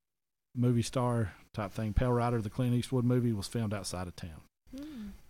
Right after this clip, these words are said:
Speaker 1: Uh, pretty cool movie. So that's all I've got.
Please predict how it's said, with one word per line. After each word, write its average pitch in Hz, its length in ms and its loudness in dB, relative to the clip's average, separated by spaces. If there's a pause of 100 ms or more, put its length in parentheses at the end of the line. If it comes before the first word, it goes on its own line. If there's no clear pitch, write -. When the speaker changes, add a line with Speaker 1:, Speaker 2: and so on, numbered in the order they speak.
Speaker 1:
Uh, 76 160 -12
pretty 101 220 -2
cool 101 400 -4
movie. 87 420 -8 (120)
So 82 520 -14 (1200)
that's - 380 -4 (160)
all 143 160 -2
I've 165 120 0
got. 165 320 0